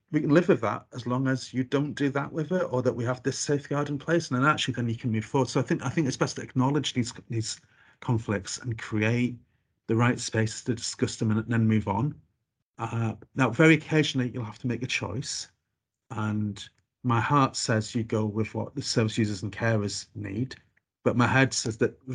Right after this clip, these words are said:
sometimes without any staff, we don't have any service. So there is something about you have got to understand your staff and understand what, what's driving them away. But actually, step one is ra-, is rather than making a choice, actually get people together,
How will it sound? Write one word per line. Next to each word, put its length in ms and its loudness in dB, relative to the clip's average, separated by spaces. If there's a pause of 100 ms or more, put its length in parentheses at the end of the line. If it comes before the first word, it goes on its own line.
(100)
sometimes 800 0
without 220 0
any 100 2
staff, 420 0 (120)
we 80 -4
don't 100 -2
have 100 -6
any 120 -2
service. 720 -2 (380)
So 280 2
there 140 6
is 160 4
something 320 0
about 260 -2
you 60 -4
have 180 2
got 120 0
to 80 -2
understand 420 0
your 80 -8
staff 420 -4
and 120 -4
understand 500 -2 (180)
what, 220 -2 (480)
what's 220 -2
driving 400 0
them 100 2
away. 420 0 (440)
But 120 6
actually, 680 0 (180)
step 320 2
one 180 2
is 140 0
ra-, 140 4 (160)
is 100 0
rather 220 6
than 80 2
making 260 0
a 40 -2
choice, 460 -2
actually 280 -8
get 240 -4
people 180 -6
together, 420 -4